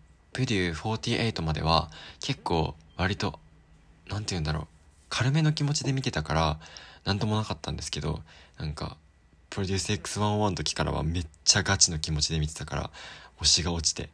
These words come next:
すごい悲しかった記憶があります。あと、に-、日プの中では、あの、ファーストシーズンの中では、僕は、佐藤隆二っていう子と、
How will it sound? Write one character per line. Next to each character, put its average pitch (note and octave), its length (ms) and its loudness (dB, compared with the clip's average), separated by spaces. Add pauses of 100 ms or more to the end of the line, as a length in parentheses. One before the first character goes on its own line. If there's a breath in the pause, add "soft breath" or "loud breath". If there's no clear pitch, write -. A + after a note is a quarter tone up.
す - 160 -6
ご F2 80 0
い D#2+ 40 -4
悲 E2+ 240 -2
し - 120 4
か D#2+ 100 -2
っ D#2 60 -6
た - 100 -10
記 - 220 -6
憶 D2+ 220 -4
が D#2 120 -2 (580 loud breath)
あ - 120 -2
り D2+ 100 4
ま D2 160 -2
す。 - 300 -6 (760)
あ - 100 2
と、 D#2 320 -4 (540)
に-、 F#2 300 -2
日 - 280 4
プ - 280 2 (560 loud breath)
の D3 100 4
中 D3+ 260 4
で E2+ 100 2
は、 D#2+ 400 4 (100)
あ - 80 -2
の、 D#2 80 0
フ D#2 140 0
ァ F#2+ 80 6
ー G2 40 0
ス - 60 -4
ト G2 100 -2
シ F#2+ 240 4
ー - 20 0
ズ D2+ 120 -4
ン C#2 140 -6
の C#2 80 -6
中 D#2 260 0
で D2 100 2
は、 D2+ 300 2 (580 loud breath)
僕 D#2+ 280 -4
は、 D2+ 260 2 (960)
佐 - 140 -4
藤 D#2+ 320 0
隆 D#2+ 140 2
二 D2 140 -2
っ D2 40 -8
て - 160 -8
い - 20 -2
う D2+ 40 -4
子 - 140 -8
と、 D2 260 -6